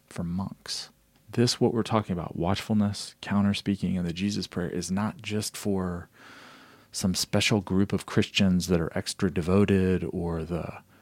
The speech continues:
Navy seals. This is for everyone. One other, uh, Desert Father says, "The best is for all.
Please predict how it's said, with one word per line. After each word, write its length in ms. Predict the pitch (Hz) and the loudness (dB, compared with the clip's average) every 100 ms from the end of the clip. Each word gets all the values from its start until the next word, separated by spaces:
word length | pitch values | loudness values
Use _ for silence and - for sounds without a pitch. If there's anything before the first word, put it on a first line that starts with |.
| - - | -8 4
Navy 320 | 95 98 101 | 6 8 6
seals. 640 | - - 95 104 101 95 92 - | 4 2 4 4 2 0 -2 -2
This 200 | 117 - | -4 -2
is 140 | 160 - | -6 -6
for 320 | - 123 - _ _ _ - | -10 -10 -10 _ _ _ -10
everyone. 880 | 123 131 - 95 - - - - - _ _ _ _ - _ _ - | -6 -4 -4 -8 -8 -12 -16 -18 -20 _ _ _ _ -20 _ _ -10
One 340 | 101 104 113 - | 2 6 6 4
other, 480 | 110 110 95 92 - _ _ _ _ _ _ _ _ _ _ _ | 0 2 0 -2 -8 _ _ _ _ _ _ _ _ _ _ _
uh, 100 | - - - _ 104 | -18 -16 -18 _ -2
Desert 300 | 101 98 90 | 0 2 0
Father 400 | - 95 92 92 | -2 -2 0 -2
says, 300 | - 98 92 | -2 -2 -2
"The 100 | 92 | -4
best 460 | 85 98 110 - - | -2 -2 -2 -4 -6
is 120 | - | -4
for 220 | - - | -6 -6
all. 380 | - - - | -4 -4 -6